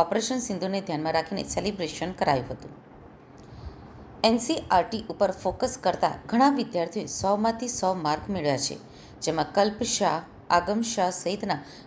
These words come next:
ઘણા વિદ્યાર્થીઓએ ગણિતમાં સો માંથી સો માર્ક મેળવવામાં સફળતા પ્રાપ્ત કરી છે. વિદ્યાર્થીઓએ કહ્યું કે અમે રોજ રોજની મહેનત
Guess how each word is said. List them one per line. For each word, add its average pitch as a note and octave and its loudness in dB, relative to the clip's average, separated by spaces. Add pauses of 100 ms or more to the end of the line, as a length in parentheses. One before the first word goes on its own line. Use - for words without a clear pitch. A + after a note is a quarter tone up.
ઘણા C4 6
વિદ્યાર્થીઓએ F#3 -4
ગણિતમાં G#3 -2
સો A#3 6
માંથી B3+ 0
સો F#3+ 2 (120)
માર્ક E3+ -4
મેળવવામાં F3+ 0
સફળતા D#3+ -2
પ્રાપ્ત - -2
કરી D3 2
છે. - -10 (760)
વિદ્યાર્થીઓએ D4 6
કહ્યું A#3+ 2
કે - -4
અમે G3 -4
રોજ A3 0
રોજની F#3 0
મહેનત D#3+ 0